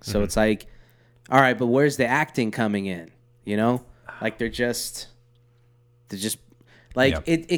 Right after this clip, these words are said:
Speaker 1: kind of goes against the entire idea of acting.
Speaker 2: Right.
Speaker 1: Like, you put yourself in somebody else's shoes and you try to portray that person.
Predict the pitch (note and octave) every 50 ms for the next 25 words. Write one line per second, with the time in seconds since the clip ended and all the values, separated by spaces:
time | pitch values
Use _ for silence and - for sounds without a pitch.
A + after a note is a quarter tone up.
0 | E3+ - F3+ F3+ F3 E3+ D#3+ D3 C#3 D#3 D#3+ D3+ B2+ C3+ B2+ C#3+ C#3+ C#3 - -
1 | C3 A#2+ A2 A#2+ B2 B2+ B2+ A#2+ A#2 A2+ A2+ A2 G#2+ G2+ G#2+ A2+ A#2+ A#2 A2+ A2
2 | G#2+ G2 - G#2+ G#2 F2 G2 B2 C#3 C#3 - - - G2 - - - _ _ -
3 | G#2 F#2+ F2+ F2+ - - - G2+ G#2 G2+ - - A2 A2+ A#2 A#2+ A#2+ A#2 A#2 A2
4 | A2 G#2+ - _ _ - C#3 B2+ B2+ A#2+ - - A#2+ A2 - A2 G#2+ - A#2+ A2
5 | A2 G#2 G#2 G#2 G#2+ G#2 - - - - - B2 A#2 G#2+ F#2+ G2+ G2+ G2+ - -
6 | G#2+ G2+ G2 - - - - - A2 G#2+ G2+ F#2+ F2+ - - - B2+ A#2+ - -
7 | E2+